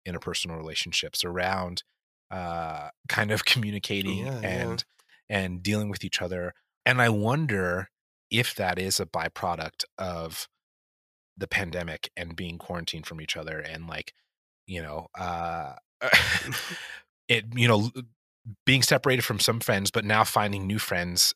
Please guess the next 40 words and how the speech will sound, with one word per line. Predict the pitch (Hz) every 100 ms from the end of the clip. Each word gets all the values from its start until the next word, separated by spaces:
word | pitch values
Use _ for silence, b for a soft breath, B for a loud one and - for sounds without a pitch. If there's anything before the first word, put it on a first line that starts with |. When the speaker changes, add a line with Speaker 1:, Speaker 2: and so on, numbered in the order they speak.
| -
Speaker 1:
uh, | 90 90 87 85 - - -
in | 95
places | 92 92 - 90 85
of, | 87 85 - - _ _ 92
you | 92
know, | 82
that | 95
we | 92
could | - 98
never, | 90 95 92 92 - _ _ _ _ _ _ _
we | 107 113
would | 120 113
never | 107 107
even | 104 104
think | 104 -
to, | 92
like, | 87 -
look | 98 -
or | 78
talk | - 85 -
to, | - 71 71 -
um, | 80 73 73 85
Speaker 2:
Yeah. | -
Speaker 1:
before. | 87 - 76 - - B B B B _
Um, | - 50 - - _ _ _ -
but | 101
it's | -
pretty | 135 127
cool. | 170 101 82
Like, | 82 92
I, | 85
I | 95
enjoy | 92 92 87 90 92
seeing, | 95 90
I'm | 101 110
actually | 107 - 98 90 87 b b b b 98
working | 98 98 90
on | 87 90
a | 92
game | 95 90 87 85 85